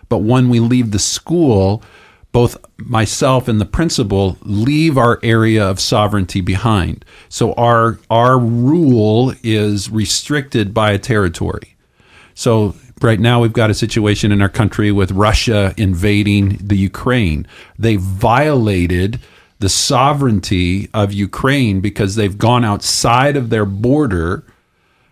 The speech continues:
and infringed upon somebody else's area of rule.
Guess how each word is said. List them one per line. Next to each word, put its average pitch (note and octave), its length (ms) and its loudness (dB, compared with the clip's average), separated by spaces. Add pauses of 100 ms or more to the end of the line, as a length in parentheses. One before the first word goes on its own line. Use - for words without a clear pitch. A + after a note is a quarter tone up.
(200)
and A2 480 2
infringed C3 580 0
upon A2+ 300 0
somebody A2+ 440 0
else's G2+ 500 -2 (280)
area A#2+ 560 2
of A2 300 -2
rule. B2 460 -2